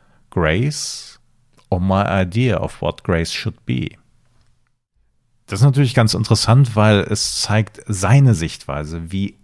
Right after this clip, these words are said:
er jetzt Grace Jones mythologisieren wollte. Und wir haben dann natürlich noch den Titel Slave to the Rhythm und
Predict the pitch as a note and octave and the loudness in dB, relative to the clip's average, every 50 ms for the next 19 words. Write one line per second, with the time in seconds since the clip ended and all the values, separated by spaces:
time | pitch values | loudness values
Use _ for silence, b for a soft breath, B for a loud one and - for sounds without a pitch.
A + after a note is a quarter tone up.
0 | _ _ _ - B2+ C3 C#3+ C3 G#2 E2+ D#2+ D2 D2+ C#2+ - - - - - - | _ _ _ 0 2 4 4 4 4 2 0 -2 -6 -8 -10 -12 -14 -16 -16 -16
1 | - _ _ - G#2 F#2+ F2 F2 - - - - - F2+ F2 E2+ E2+ E2+ - - | -18 _ _ -6 -4 -2 -2 -2 -4 -8 -8 -6 -4 -2 -2 -2 -2 -4 -4 -2
2 | - F#2+ G#2 A#2+ A#2 - A#2+ G#2+ G#2 G#2 G#2 G2 F#2 F2+ F#2+ A2 A#2 F#2+ E2 D2+ | 2 4 4 4 6 6 4 4 4 2 0 0 0 2 2 4 4 4 2 0
3 | - D2 B1+ C#2+ - - - - - - - E2 E2 D#2+ D#2 D2 - B B B | -2 -4 -6 -6 -6 -8 -10 -10 -10 -10 -10 -8 -10 -10 -10 -12 -16 B B B
4 | B B B B B _ _ _ _ B B B B B B B B B B B | B B B B B _ _ _ _ B B B B B B B B B B B
5 | B _ - - G2+ C3 D#3 D#3 D3 C3+ C3 - C#3+ C3 A#2 G#2 B2+ A#2+ - - | B _ -2 4 6 6 6 8 6 4 4 4 4 4 4 4 4 2 4 4
6 | A#2 G#2+ - - - D#3 - A#2 F#2+ E2 D2+ - - - F#2 E2+ F#2 G2+ - - | 4 4 4 2 -4 -2 0 0 0 0 0 -2 -4 -2 -2 -2 -2 -2 -4 -6
7 | - - G2 F2 F2+ F#2+ F#2 F#2 F#2+ G#2+ B2 B2 G#2+ F#2+ F2 F2 - - - E2+ | -6 -6 -4 -4 -2 -2 -2 0 2 2 2 2 0 0 -2 -4 -6 -6 -8 -8
8 | E2+ E2+ - | -8 -10 -12